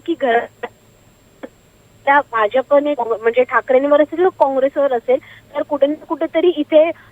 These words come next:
या याद्यांमध्ये देखील घराणेशाहीचा आपल्याला समावेश झाला पाहायला मिळतोय. मात्र ही केवळ सत्तर जागांची जी यादी आहे, ती जाहीर केली आहे आणि बासष्ट जागा ह्या कालच त्यांनी वंचितला दिल्या आहेत, दोनशे सत्तावीस जागांपैकी. आणि जे इतर छोटे पक्ष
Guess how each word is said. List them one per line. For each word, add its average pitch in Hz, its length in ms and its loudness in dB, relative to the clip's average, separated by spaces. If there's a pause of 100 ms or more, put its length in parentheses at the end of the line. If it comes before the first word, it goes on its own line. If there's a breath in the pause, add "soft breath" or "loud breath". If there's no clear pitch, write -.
(120)
या 277 180 2
याद्यांमध्ये 302 560 -2
देखील 311 280 -4
घराणेशाहीचा 269 840 0
आपल्याला 269 460 0
समावेश 240 480 0
झाला 262 220 6
पाहायला 247 380 2
मिळतोय. 262 300 2
मात्र 269 340 0
ही 294 220 2
केवळ 269 380 2 (380 soft breath)
सत्तर 339 480 2
जागांची 277 760 -2
जी 311 200 -4
यादी 254 360 0
आहे, 247 280 0
ती - 380 -8
जाहीर 285 420 0
केली 269 260 2
आहे 262 260 2 (260 loud breath)
आणि 240 300 0
बासष्ट 247 460 0
जागा 254 500 0
ह्या 247 120 -2
कालच 247 440 0
त्यांनी 277 220 -4
वंचितला 254 500 -4
दिल्या 262 220 -2
आहेत, 277 100 2
दोनशे 233 260 0
सत्तावीस 247 500 -2
जागांपैकी. 262 640 0
आणि 277 260 0
जे 320 100 -2 (100)
इतर 320 220 0 (360 loud breath)
छोटे 302 180 2 (100)
पक्ष - 180 -4